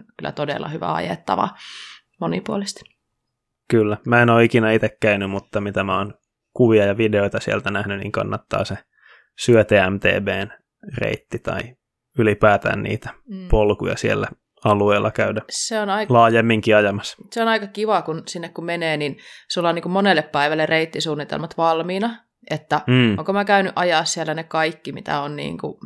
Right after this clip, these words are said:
Speaker 1: no varmaan siellä löytyy enemmänkin sitä ajettavaa, mutta siellä on aika niinku monipuolisesti niitä, niitä reittejä, ja niin tota, niin, niin,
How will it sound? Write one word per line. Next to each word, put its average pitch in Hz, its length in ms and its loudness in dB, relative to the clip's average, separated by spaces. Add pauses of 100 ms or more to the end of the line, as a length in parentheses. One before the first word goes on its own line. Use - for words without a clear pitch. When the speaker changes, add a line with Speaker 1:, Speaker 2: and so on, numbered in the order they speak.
(220)
Speaker 1:
no 147 80 -8
varmaan 156 300 2
siellä 156 220 -2
löytyy 156 260 2
enemmänkin 156 480 -2
sitä 160 200 -2
ajettavaa, 156 600 -2
mutta 165 240 -12
siellä 185 220 -2
on 220 60 2
aika 240 160 -2
niinku 262 160 -4
monipuolisesti 190 920 0
niitä, 160 300 0 (800)
niitä 202 180 0
reittejä, 185 600 4 (480)
ja 175 140 -2
niin 160 180 -4
tota, 160 520 0 (440)
niin, 175 260 -4
niin, 170 360 -2